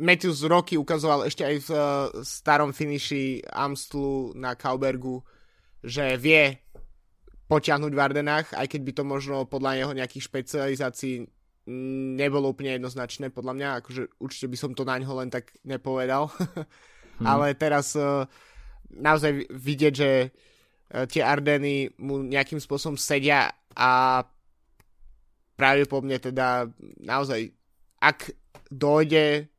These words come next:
Speaker 1: teraz sa zase vracam k Liège, sorry, <laughs> ak, e,
Speaker 2: <laughs>
Speaker 1: ak dojde k nejakému, mm, finišu kvázi týchto klasikárov, šprinterov, akokoľvek to nazvať, e, tak, e,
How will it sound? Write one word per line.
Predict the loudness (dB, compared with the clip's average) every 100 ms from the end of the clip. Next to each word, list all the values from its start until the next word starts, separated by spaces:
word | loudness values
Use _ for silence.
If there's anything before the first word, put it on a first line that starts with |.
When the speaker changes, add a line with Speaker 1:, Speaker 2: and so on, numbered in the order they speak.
| _ -6
Speaker 1:
teraz | -4 -2
sa | -2
zase | -2
vracam | 0 -2 -2 -6
k | -2
Liège, | -2 -2 -6
sorry, | -4 -2 -2 -4 _ _
<laughs> | -10 -2 -2 0 -2
ak, | -2
e, | 0 0 0 0 2 2
Speaker 2:
<laughs> | 0 -8 _ 0
Speaker 1:
ak | 0 2 2 6
dojde | 8 8 6 2
k |
nejakému, | 0 0 -2 -2 -2 -4 -10 _ _
mm, | -12 -10 -8 -10
finišu | -4 -2 -2 -4 -8
kvázi | 0 4 4 4 0 -2 -4
týchto | -10 -6 -4 -4 -8 _ _ _ -20 _
klasikárov, | -4 -2 -2 -4 -2 0 0 -4
šprinterov, | -8 -10 -8 -4 -4 -2 -2
akokoľvek | -4 -8 -8 -6 -6 -10
to |
nazvať, | -10 -10 -6 -6 -6
e, | _ _ _ -20 -20 _ _ _ -6 -2 -2 0 -2 -4
tak, | -6 -6 -4
e, | -2 -2